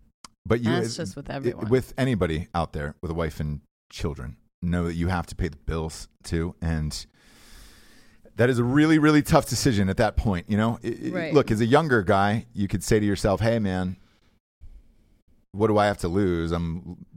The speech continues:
Speaker 1: fucking sleeping on a single and, you
Speaker 2: Yeah,
Speaker 1: know,
Speaker 2: yeah,
Speaker 1: or
Speaker 2: yeah.
Speaker 1: a studio or whatever."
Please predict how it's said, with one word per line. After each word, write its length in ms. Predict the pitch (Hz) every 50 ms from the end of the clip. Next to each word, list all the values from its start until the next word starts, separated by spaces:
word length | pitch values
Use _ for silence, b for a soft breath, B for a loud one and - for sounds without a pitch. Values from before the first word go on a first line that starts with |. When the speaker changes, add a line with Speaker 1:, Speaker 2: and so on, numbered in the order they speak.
| - -
Speaker 1:
fucking 400 | - - 101 92 - - 85 80
sleeping 360 | - - 101 92 85 92 87
on 100 | 85 80
a 60 | -
single 540 | - - - 95 92 87 78 76 78 78 78
and, 280 | 76 76 76 73 69 - -
you 80 | 85 87
Speaker 2:
Yeah, 220 | 87 82 78 76
Speaker 1:
know, 60 | 76 80
Speaker 2:
yeah, 100 | 80 85
Speaker 1:
or 80 | 82 80
Speaker 2:
yeah. 60 | 80
Speaker 1:
a 40 | 78
studio 480 | - - - 95 87 87 85 82 80 78
or 80 | 78 78
whatever." 440 | 80 87 101 107 98 90 85 78